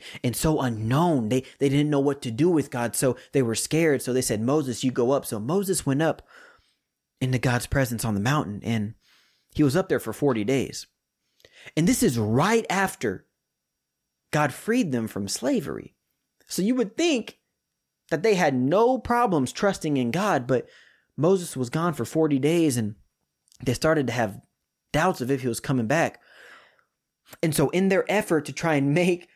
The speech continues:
a, a, a awkward, weird situation better, they decided to make an idol. They made a golden calf,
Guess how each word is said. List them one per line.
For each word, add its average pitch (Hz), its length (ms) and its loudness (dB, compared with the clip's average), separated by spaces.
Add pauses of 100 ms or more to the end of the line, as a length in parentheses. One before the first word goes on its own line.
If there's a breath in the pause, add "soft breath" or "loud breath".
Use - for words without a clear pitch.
(140 loud breath)
a, 143 140 4 (100)
a, 127 160 -4 (140)
a 131 120 0 (120)
awkward, 170 460 0
weird 170 260 4
situation 151 600 0
better, 165 400 0 (1160 soft breath)
they 180 140 2
decided 185 560 0
to 147 100 -4
make 147 400 0
an 110 140 -6 (200)
idol. 170 480 0 (920 soft breath)
They 170 100 4
made 196 260 4
a 165 80 4
golden 180 440 2
calf, 151 560 -4